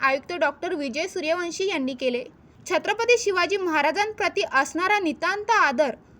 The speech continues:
आणि कल्याणचे ऐतिहासिक महत्त्व ओळखून त्यांनी भारतीय नौदलाच्या मदतीने आधुनिक नौदल संग्रहालय उभारण्याची संकल्पना मांडली. तसेच ती पूर्णत्वास जाण्यासाठी आवश्यक असणारी सर्व ती शासकीय कार्यवाहीही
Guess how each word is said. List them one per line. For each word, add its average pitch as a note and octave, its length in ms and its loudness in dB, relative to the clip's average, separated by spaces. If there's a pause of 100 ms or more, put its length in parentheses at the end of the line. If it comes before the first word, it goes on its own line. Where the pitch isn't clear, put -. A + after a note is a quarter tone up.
आणि C#4+ 180 0
कल्याणचे G4+ 640 0
ऐतिहासिक G#4 460 0
महत्त्व E4 400 0
ओळखून D4 520 2
त्यांनी D4 280 -2
भारतीय D4 500 -2
नौदलाच्या F#4+ 600 -2
मदतीने C#4+ 520 0 (100)
आधुनिक D#4+ 420 0
नौदल E4 360 -2
संग्रहालय E4 600 0
उभारण्याची E4+ 500 -2
संकल्पना D#4 680 -4
मांडली. A#3+ 400 -4 (580)
तसेच E4+ 280 0 (340)
ती F#4+ 100 2
पूर्णत्वास G4+ 680 2
जाण्यासाठी F4 560 -2 (100)
आवश्यक D4+ 520 2
असणारी E4+ 420 2
सर्व D#4+ 300 0
ती G#4+ 200 4
शासकीय F#4+ 540 0
कार्यवाहीही E4 880 0